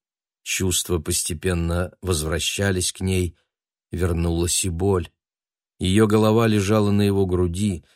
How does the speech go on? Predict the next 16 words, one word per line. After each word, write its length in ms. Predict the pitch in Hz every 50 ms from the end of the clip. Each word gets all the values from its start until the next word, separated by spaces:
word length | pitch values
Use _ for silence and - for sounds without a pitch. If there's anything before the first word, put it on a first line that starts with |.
| _ _ _
щека 460 | - - - - 92 87 - 110 107
была 220 | 98 104 98 101 92
прижата 540 | - 92 95 92 85 98 101 95 - 98
к 140 | 90 - -
тунике, 640 | - - 95 92 95 101 107 107 87 - - 85 - _ _ _ _ _ _ _ _ _ -
грубой, 680 | 82 92 90 95 107 113 113 107 104 104 101 98 98 - _ _
домотканной 880 | - 90 95 90 92 87 - - - 104 104 110 107 104 101 98 92 90
тунике, 760 | 87 _ - 95 92 85 87 101 120 117 113 - 113 107 - - _ _ _ _ _
обычной 600 | - 92 92 123 151 160 151 - 113 113 117 113
одежде 460 | 107 104 117 131 123 107 98 104 113
ремесленника. 840 | 110 110 104 113 123 123 113 - 80 76 71 67 69 - - - _ _ _ _ _ _ _ _ _ _ _ _ _ _ _ _
Конечно, 640 | - 73 76 85 85 101 107 107 - - - - - _ _ _ _ _ _ _ _ _ _
ведь 200 | 104 113 117 -
он 180 | 175 170 156 143
же 160 | 123 131 143
сапожник, 1040 | 139 - - 147 139 139 - - 160 160 156 143 - - 82 - - _ - _